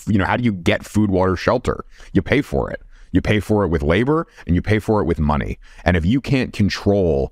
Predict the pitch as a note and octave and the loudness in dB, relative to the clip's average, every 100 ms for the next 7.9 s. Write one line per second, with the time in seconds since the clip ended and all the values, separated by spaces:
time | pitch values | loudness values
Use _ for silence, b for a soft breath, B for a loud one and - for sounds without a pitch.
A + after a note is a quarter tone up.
0 | B - E2+ G2 G2 D#2 E2+ F2 F#2 F2+ | B -2 0 2 0 0 0 2 0 0
1 | E2 D2+ - - - D2+ F2 G#2+ - C3+ | -2 -4 -2 -2 0 0 0 0 0 -2
2 | D#3 - - - F2+ G2+ F#2 E2 - - | -2 -6 -20 -4 0 2 0 -2 -4 -4
3 | A#1 - - - F#2+ A2 B2+ - A2+ - | -4 -6 -16 -4 0 2 0 0 -2 0
4 | B2+ - G2+ E2+ G2+ A#2+ G2 F2 D#2+ E2+ | -2 0 0 0 0 0 0 0 0 0
5 | E2 - - - F#2 E2+ E2 - E2+ B2+ | 0 -6 -20 -2 0 2 2 2 2 2
6 | D#3 D#2 C#2 C#2+ - - A1+ - B1 G1+ | 2 0 0 0 0 -2 -2 -2 -2 -2
7 | G1+ - - - - F2+ E2+ E2+ | -8 -14 -20 -8 -2 0 0 0